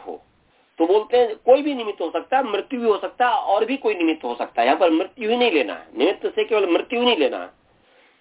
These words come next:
जब तक अनियत विपाक वाले जो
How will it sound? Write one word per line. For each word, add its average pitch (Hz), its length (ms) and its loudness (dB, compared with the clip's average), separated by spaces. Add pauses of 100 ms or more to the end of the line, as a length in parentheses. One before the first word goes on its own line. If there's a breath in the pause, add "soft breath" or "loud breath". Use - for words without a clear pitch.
(100)
जब 190 220 6
तक 247 160 -4
अनियत 208 600 -4
विपाक 202 420 -2
वाले 190 460 0
जो 185 720 0